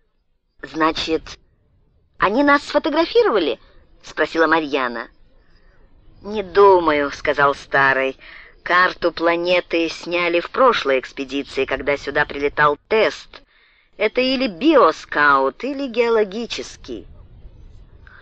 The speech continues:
«Ну, хоть ты веришь», — сказал Сергеев. «Мне бы хотелось верить», — ответил Старый. «Значит, они могут нас и не заметить?» — спросила Марьяна.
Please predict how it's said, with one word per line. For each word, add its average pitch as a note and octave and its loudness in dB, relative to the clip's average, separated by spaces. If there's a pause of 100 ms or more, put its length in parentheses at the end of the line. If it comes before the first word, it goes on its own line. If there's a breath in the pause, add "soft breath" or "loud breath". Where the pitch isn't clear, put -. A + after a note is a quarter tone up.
(300 loud breath)
«Ну, B3 4
хоть - 0 (100)
ты F3+ 2
веришь», — C#3+ 2
сказал C#3 0
Сергеев. C3 -2 (1000)
«Мне G3+ -4
бы F#3 0
хотелось D#3+ 0
верить», — C3 -2
ответил B2+ -4
Старый. - -10 (1200)
«Значит, - -2
они E4+ 6
могут F4+ 2
нас F#4 0 (220 loud breath)
и C#4+ 0
не E4+ 8
заметить?» — E4+ 0 (160)
спросила F3 -2
Марьяна. D3 -4